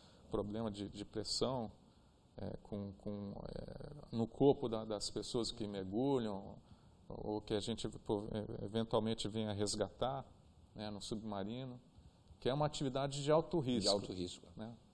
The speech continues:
Speaker 2: E que
Speaker 1: Tanto
Speaker 2: Deus
Speaker 1: o mergulho
Speaker 2: permita,
Speaker 1: como o submarino.
Speaker 2: que Deus permita que esse navio chegue a tempo, né, de fazer
Speaker 1: Sim,
Speaker 2: salvamentos, que
Speaker 1: estejam
Speaker 2: tudo.
Speaker 1: todos bem. É, é, o esforço tá grande pra isso aí.
Speaker 2: Pra salvar. O que é que o senhor acha que pode ter acontecido? É,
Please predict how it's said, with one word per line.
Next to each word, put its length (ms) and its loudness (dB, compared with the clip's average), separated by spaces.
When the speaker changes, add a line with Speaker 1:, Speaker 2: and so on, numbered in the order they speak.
Speaker 2:
E 40 -8
que 80 0
Speaker 1:
Tanto 120 6
Speaker 2:
Deus 140 8
Speaker 1:
o 40 6
mergulho 360 12
Speaker 2:
permita, 60 8
Speaker 1:
como 200 6
o 40 4
submarino. 520 2
Speaker 2:
que 60 2
Deus 160 0
permita 340 -2
que 100 -6
esse 140 -6
navio 300 -6
chegue 760 -6
a 120 -8
tempo, 340 -8
né, 120 -10
de 80 -14
fazer 220 -8
Speaker 1:
Sim, 40 -4
Speaker 2:
salvamentos, 440 0
que 60 -4
Speaker 1:
estejam 300 2
Speaker 2:
tudo. 60 -6
Speaker 1:
todos 100 2
bem. 160 2
É, 640 -2
é, 20 -4
o 80 -2
esforço 500 -4
tá 200 -2
grande 340 -2
pra 200 -6
isso 200 -4
aí. 80 -2
Speaker 2:
Pra 80 -2
salvar. 500 -6
O 40 -12
que 100 2
é 20 2
que 60 0
o 40 0
senhor 120 2
acha 100 -4
que 60 -10
pode 160 4
ter 80 0
acontecido? 720 -4
É, 160 -4